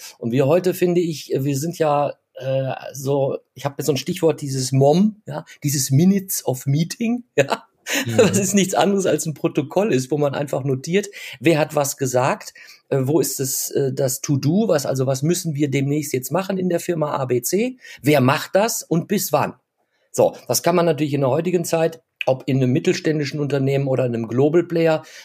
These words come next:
Speaker 1: dann kann man das natürlich auf, äh, Protokolle schreiben, man kann das reinsprechen. Da gibt's ja vielfältige, äh, Möglichkeiten. Und wir wollen heute so ein bisschen auch sprechen, äh, darüber, äh, dass es eben halt auch eine Möglichkeit ist,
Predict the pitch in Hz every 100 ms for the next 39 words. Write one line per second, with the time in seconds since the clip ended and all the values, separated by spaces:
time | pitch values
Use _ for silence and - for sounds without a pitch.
0 | - 127 127 127 139 139 135 131 135 131
1 | 139 135 - 127 127 - 123 - 135 123
2 | 151 165 165 139 151 156 156 165 160 -
3 | - 123 135 131 127 135 165 170 - 156
4 | 156 160 160 - - - 135 185 170 151
5 | 135 202 202 147 139 143 143 139 120 131
6 | 127 185 190 131 127 123 131 131 151 180
7 | 160 156 156 156 170 170 160 151 - -
8 | 165 170 185 185 - - _ - 151 139
9 | 147 131 170 175 175 175 _ _ _ 143
10 | 151 143 - 160 - 151 147 135 147 151
11 | - 123 139 135 190 208 185 - 170 165
12 | - 156 - -